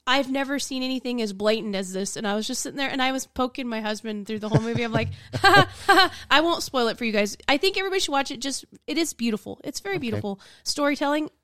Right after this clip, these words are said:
Speaker 1: I want
Speaker 2: I don't
Speaker 1: you guys
Speaker 2: know,
Speaker 1: to
Speaker 2: like,
Speaker 1: see it.
Speaker 2: the first one, I c-, I don't know, man.
Speaker 1: The first one has more of a story
Speaker 2: Yeah, but
Speaker 1: than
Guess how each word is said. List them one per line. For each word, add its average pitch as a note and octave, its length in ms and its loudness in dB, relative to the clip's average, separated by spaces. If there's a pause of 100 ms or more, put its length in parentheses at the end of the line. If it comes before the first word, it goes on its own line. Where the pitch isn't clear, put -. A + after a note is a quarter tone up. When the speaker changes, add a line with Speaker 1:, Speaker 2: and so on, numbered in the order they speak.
Speaker 1:
I B3 120 0
want C#4+ 100 4
Speaker 2:
I - 40 6
don't A#3 100 8
Speaker 1:
you G#3 60 8
guys F#3 80 6
Speaker 2:
know, E3 120 8
Speaker 1:
to D3+ 60 6
Speaker 2:
like, D#3 100 8
Speaker 1:
see - 80 0
it. B2 80 0
Speaker 2:
the C#3+ 80 4
first E3+ 480 0
one, A3+ 400 0 (140)
I A2 240 -10
c-, - 80 -8 (120)
I - 220 -12
don't D#2+ 320 -10
know, D#2+ 140 -8
man. E2 220 -10
Speaker 1:
The D#4+ 100 2
first G4+ 280 4
one A#4 120 6
has F4+ 160 6
more B3+ 260 6
of D#4+ 80 2
a D#4 60 2
story G#3 480 2
Speaker 2:
Yeah, E3+ 100 6
but D#3+ 140 4
Speaker 1:
than F3+ 80 8